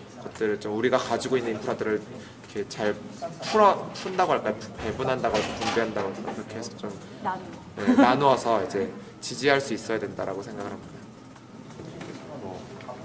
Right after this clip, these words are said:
Speaker 1: 아, 응답하라 일구구사라는 <laughs> 드라마가 요새 유행이잖아요.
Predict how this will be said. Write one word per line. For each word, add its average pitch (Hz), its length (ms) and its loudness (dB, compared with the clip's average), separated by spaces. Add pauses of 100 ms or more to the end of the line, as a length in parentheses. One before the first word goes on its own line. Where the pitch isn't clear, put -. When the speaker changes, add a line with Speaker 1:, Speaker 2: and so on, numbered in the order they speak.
(180)
Speaker 1:
아, 117 220 8
응답하라 175 640 6
일구구사라는 113 1000 4 (500)
<laughs> - 540 -4
드라마가 120 640 8
요새 107 240 2
유행이잖아요. 101 840 0